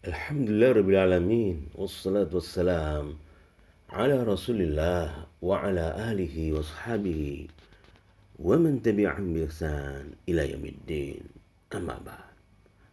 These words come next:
Hanya dengan kesungguhan. Ditulis oleh Al-Ustaz Mubarak Bang Muallim. Nabi sallallahu alaihi wasallam bersabda, "Ya ayyuhan nas, innamal ilmu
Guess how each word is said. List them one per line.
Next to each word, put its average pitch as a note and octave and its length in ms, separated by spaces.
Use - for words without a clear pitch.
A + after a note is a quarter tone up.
Hanya A2 500
dengan D2+ 460
kesungguhan. D#2 640
Ditulis F#2+ 400
oleh D2 240
Al-Ustaz D#2+ 460
Mubarak G#2 440
Bang E2+ 240
Muallim. - 400
Nabi D#3+ 180
sallallahu C#3+ 680
alaihi C3 260
wasallam B2 340
bersabda, - 800
"Ya F3+ 720
ayyuhan C3 540
nas, A2+ 680
innamal G2 840
ilmu D#2+ 840